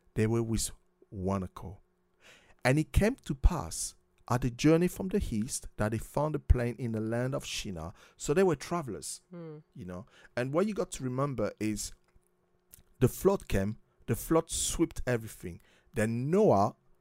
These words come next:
Speaker 1: and his family repopulate the earth. And as they repopulate the earth, people were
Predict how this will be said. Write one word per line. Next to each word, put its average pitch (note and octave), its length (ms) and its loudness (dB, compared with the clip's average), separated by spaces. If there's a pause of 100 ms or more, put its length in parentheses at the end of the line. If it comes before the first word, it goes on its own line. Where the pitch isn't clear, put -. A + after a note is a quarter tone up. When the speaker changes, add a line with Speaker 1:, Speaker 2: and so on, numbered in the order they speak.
(360)
Speaker 1:
and B2 140 0
his - 180 2
family C3+ 340 2
repopulate A2 800 2
the F#2+ 180 -4
earth. - 380 -14 (560)
And B2 260 2 (240)
as F#3+ 220 6
they F3 100 2
repopulate C3+ 580 2
the G#2+ 160 0
earth, G#2+ 340 -2 (320)
people D#3+ 280 -2
were C#3 140 2